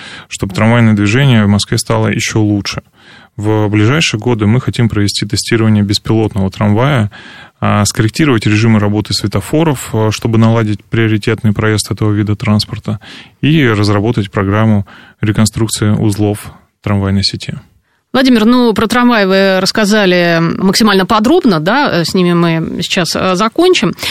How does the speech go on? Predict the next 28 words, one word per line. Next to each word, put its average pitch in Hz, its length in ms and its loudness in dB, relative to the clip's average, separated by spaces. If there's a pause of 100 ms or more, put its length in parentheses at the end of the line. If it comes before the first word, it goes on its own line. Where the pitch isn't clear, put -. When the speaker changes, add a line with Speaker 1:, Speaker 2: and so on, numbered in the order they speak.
(200)
Speaker 2:
Я 240 180 2
знаю, 269 220 2
что 214 120 0
продолжается 202 520 0
реконструкция 196 760 0
Южного 220 640 2
речного 185 560 2
вокзала, 226 540 0
и, - 80 -4
между 175 260 -2
прочим, 226 320 2
многие 185 320 2
путают 190 540 -2
Южный 160 340 0
речной 170 320 0
вокзал 202 400 2
и 185 80 2
Южный, 208 400 2 (380)
а, 170 360 0
ре-, - 680 -8
Южный 190 880 2
речной 196 400 0
порт. - 480 -2
А 156 140 0
в - 60 -6
чем 269 200 2
их 180 140 -2
разница? 139 380 -8